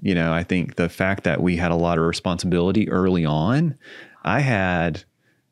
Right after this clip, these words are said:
in my twenties and thirties, I had energy for that responsibility. Now in my forties and in, when I am in my fifties, I don't know that I'll have the same amount of energy to care, uh, about things that I did back then. So I think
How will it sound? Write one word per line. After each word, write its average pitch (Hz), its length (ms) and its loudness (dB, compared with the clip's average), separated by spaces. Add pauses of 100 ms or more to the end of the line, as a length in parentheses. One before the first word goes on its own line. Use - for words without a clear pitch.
(100)
in 101 140 2
my 90 120 2
twenties 120 360 0
and 90 100 -2
thirties, 104 320 2
I - 60 2
had 117 180 0
energy 98 380 2
for 80 100 -2
that 76 140 2
responsibility. 80 760 -2
Now 92 300 0
in 110 60 2
my 85 120 0
forties 127 480 2
and 90 320 0
in, 92 240 -2
when 101 160 0
I 87 120 0 (120)
am 101 220 2
in 101 60 2
my 87 120 0
fifties, 85 540 0 (520)
I 123 40 0
don't 156 160 2
know 107 100 4
that 101 120 2
I'll 98 80 2
have 104 180 0
the 90 80 0
same 104 180 0
amount 92 200 2
of 82 40 0
energy 123 320 2
to 80 120 -4
care, 85 600 0 (160)
uh, 98 260 2
about 98 360 0
things 101 240 2
that 98 80 2
I 95 100 2
did 95 160 2
back 85 240 0
then. 104 240 0
So 92 300 0 (480)
I 117 140 2
think 110 640 0